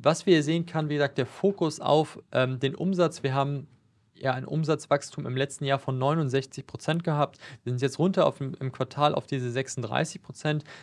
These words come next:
Das liegt zum einen natürlich auf, am, am Basiseffekt, der, das heißt, man hat einfach nicht mehr so gutes Wachstum, weil man auf immer höhere Niveaus kommt.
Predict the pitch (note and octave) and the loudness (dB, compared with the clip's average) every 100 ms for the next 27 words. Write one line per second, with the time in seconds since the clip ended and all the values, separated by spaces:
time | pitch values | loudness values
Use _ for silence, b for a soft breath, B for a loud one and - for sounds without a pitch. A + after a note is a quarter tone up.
0 | B - C#3+ C#3+ C#3 C3 D3+ D3 - D3 | B -4 -4 -4 -4 -2 0 -2 -4 -6
1 | C3+ - B2 A#2 - B2 B2 A2+ - B2 | -6 -4 -4 -4 -6 -6 -6 -10 -12 -8
2 | - C3 G3+ G3 D3+ - E3 - C3 B2+ | 2 4 4 2 0 0 -2 0 2 2
3 | B2 - - B2 A#2+ - A2+ - B2+ B2+ | 0 -10 -6 -2 -2 -4 -8 -6 -6 -6
4 | A#2+ C3 C#3+ B2+ A#2+ C3 D3 B2 B2+ C3+ | -8 -8 -6 -6 -6 -6 -6 -8 -6 -6
5 | - - D#3+ C#3 - B B - A#2+ B2+ | -6 -8 -6 -6 -10 B B -4 -2 -2
6 | A2+ - C3 B2+ A#2+ C#3 B2 A#2+ A2 D#3+ | -4 -6 0 2 2 2 2 -2 0 2
7 | G3+ - F3 E3+ | 2 2 0 0